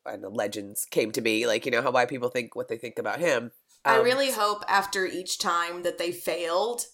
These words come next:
Speaker 2: he just walked away, like, flipping the bird.
Speaker 1: <laughs>
Speaker 2: Like, "Ha ha, suck it."
Speaker 1: <laughs> "Nice try, fools. Good luck."
Speaker 2: <laughs> "Ni-, try something better next time."
Speaker 1: So now we get to Anna Anderson.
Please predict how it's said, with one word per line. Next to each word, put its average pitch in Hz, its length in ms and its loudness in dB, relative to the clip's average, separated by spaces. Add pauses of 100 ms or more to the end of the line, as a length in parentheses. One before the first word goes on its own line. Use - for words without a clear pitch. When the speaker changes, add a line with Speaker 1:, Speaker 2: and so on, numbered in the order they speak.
Speaker 2:
he 214 180 -8
just 190 340 0
walked 180 340 2
away, 170 280 0
like, 151 220 -2
flipping 160 340 -4
the 160 60 -6
bird. 143 500 -4
Speaker 1:
<laughs> - 80 -20
Speaker 2:
Like, 180 380 12
"Ha - 0 -
ha, 302 920 10
suck 311 280 4
it." 320 800 0
Speaker 1:
<laughs> - 20 -10
"Nice 190 360 0
try, 269 280 6
fools. 254 640 2
Good 247 300 2
luck." 202 180 -6
Speaker 2:
<laughs> - 0 -
"Ni-, 220 380 0
try 240 200 4
something 294 320 6
better 311 320 6
next 277 320 4
time." 285 720 2 (840)
Speaker 1:
So 269 420 2 (460)
now 202 260 8
we 294 120 6
get 220 180 4
to - 140 0
Anna 156 200 4
Anderson. 110 600 0